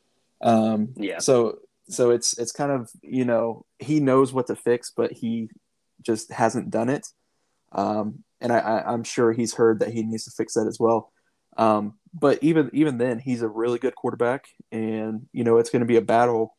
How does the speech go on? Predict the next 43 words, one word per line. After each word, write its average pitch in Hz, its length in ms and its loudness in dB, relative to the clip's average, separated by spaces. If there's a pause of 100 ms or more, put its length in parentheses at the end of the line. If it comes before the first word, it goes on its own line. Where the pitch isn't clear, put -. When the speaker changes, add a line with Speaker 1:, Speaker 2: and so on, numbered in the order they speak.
Speaker 1:
going 113 260 -2
into 113 200 -10
the 110 80 -4
summer. 123 420 -6 (560)
Um, 104 420 -10 (360)
but, 117 240 0 (240)
but 120 140 2
like 113 180 2
I've 113 100 0
been 110 140 0
saying, 90 360 -6
I, 107 220 -4
I - 40 -2
just 113 200 -6
feel 113 120 -2
like - 160 -10
Quinn 110 200 -6
Ewers 110 280 -4
is 107 80 -10
gonna 113 120 -2
win 113 200 0
out 110 160 -2
that 113 240 -2
quarterback 110 360 0
battle, 113 340 0
and 117 120 -2
it's, - 240 -8 (120)
it's - 180 -10
not 110 140 0
really 113 140 4
gonna 110 120 -4
be 107 80 -4
close 110 400 0
going 113 260 -4
into 113 180 -8
the 120 80 -2
season. - 360 -6 (1300)
Speaker 2:
Yeah, 127 240 2
and 120 240 -4
you 117 80 -4
know 123 160 -2
what? 117 480 -4
Um, 95 380 -10